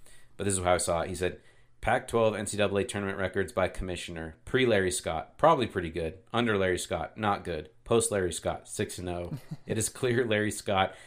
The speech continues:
Speaker 1: has been the entire reason for the Pac-twelve's fa-, failures as a conference." <laughs> And then he tweeted out and said, "I legit had the same exact thought today," which is hilarious. Like, he hated Larry Scott. In fact, he shared an article with me that just, like, went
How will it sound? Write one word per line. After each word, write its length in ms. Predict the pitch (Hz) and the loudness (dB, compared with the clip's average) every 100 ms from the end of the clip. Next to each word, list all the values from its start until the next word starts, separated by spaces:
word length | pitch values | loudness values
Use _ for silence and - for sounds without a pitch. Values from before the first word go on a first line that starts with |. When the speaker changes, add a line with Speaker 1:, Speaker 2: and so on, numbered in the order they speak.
| - | -6
Speaker 1:
has 180 | 101 95 | -4 -2
been 120 | 101 | -2
the 100 | 98 | -2
entire 340 | 90 104 98 | 0 2 4
reason 280 | 95 92 87 | 4 0 -2
for 80 | 92 | -8
the 60 | 92 | -2
Pac-twelve's 420 | 92 90 92 85 | -2 -2 -4 -4
fa-, 340 | 90 87 87 - | -2 0 -2 0
failures 440 | 98 92 90 90 | 2 4 4 0
as 180 | - 90 | -2 -4
a 40 | 92 | -6
conference." 920 | - 87 - - - 156 135 175 - | -10 -10 -10 -8 -4 -4 2 2 2
<laughs> 60 | 202 208 151 - - | -4 -4 -10 -10 -10
And 180 | 110 104 | -4 0
then 120 | 104 95 | 0 0
he 140 | 110 | -2
tweeted 260 | - 104 95 | 0 0 2
out 100 | 98 | 2
and 100 | 90 | 2
said, 120 | 101 | -2
"I 140 | - 120 | 2 4
legit 280 | 127 101 | 4 2
had 100 | 110 98 | 0 0
the 60 | |
same 280 | - 110 113 | -2 0 0
exact 360 | 107 104 101 - | 0 2 2 0
thought 220 | 92 80 | -2 -2
today," 360 | 85 85 82 82 - | -6 -6 -6 -8 -4
which 160 | 98 | -2
is 100 | 98 | 0
hilarious. 640 | 95 95 95 87 76 76 - | 0 2 2 2 -2 -10 -2
Like, 220 | 95 90 | -2 0
he 540 | 104 123 139 131 110 - - - - | -4 -2 0 2 0 -2 -20 -20 -20
hated 460 | - 110 113 95 | -4 2 4 4
Larry 260 | 87 82 80 | 2 0 -2
Scott. 340 | - 87 80 - | -6 -6 -6 0
In 40 | |
fact, 180 | 107 92 | 0 0
he 140 | 123 120 | -2 -4
shared 520 | - 110 104 101 98 - _ _ _ - - | -2 2 4 2 0 -18 _ _ _ -20 -10
an 100 | 104 | -4
article 360 | 98 98 95 | -2 -2 -2
with 180 | 90 82 | -4 -4
me 140 | 90 87 | -8 -8
that 180 | 85 | -8
just, 180 | 90 85 | -8 -8
like, 180 | 85 78 | -8 -8
went 240 | 90 90 | -8 -8